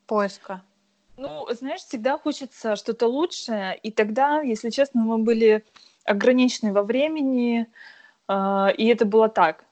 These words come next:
Speaker 2: Мы съехали с квартиры, которую снимали там на несколько дней, чтобы поискать квартиры, и мы просто были на чемоданах и ехали смотреть один вариант, который нам понравился в центре.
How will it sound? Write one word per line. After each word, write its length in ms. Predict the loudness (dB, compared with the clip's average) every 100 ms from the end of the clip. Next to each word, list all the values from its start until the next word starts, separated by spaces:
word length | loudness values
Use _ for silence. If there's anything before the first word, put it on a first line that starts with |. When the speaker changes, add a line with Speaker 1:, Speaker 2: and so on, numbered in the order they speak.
| -2
Speaker 2:
Мы 160 | -2
съехали 560 | 0 4 4 4 0 -2
с 440 | -4 -10 0 0 2
квартиры, 440 | 0 2 0 0
которую 320 | -2 0 -2
снимали 420 | 0 0 2 2
там 160 | 2 0
на 60 | 0
несколько 320 | -2 -4 -8
дней, 300 | -2 0 0
чтобы 580 | 0 -2 0 0 0 -2 -10 _ _ _ _ _ 0
поискать 440 | 4 4 6 4 4
квартиры, 680 | -2 -2 -4 -2 -2 -4 -10 -20 -20 -12
и 1000 | -4 -2 0 0 0 2 4 6 6 4 0 -2
мы 140 | 2
просто 320 | 4 4 0
были 220 | 0 0
на 100 | 0 -4
чемоданах 680 | -2 -2 2 0 0 -4 -6
и 140 | -6
ехали 380 | 0 0 2 -4
смотреть 420 | -4 -6 -4 -6 _ _ _ _
один 240 | 0 2 0
вариант, 280 | 0 0 -2
который 300 | -2 0 0
нам 200 | -2 0
понравился 600 | -2 -2 -4 -8 -14 -18
в 40 |
центре. 500 | -2 -2 -2 -6 -16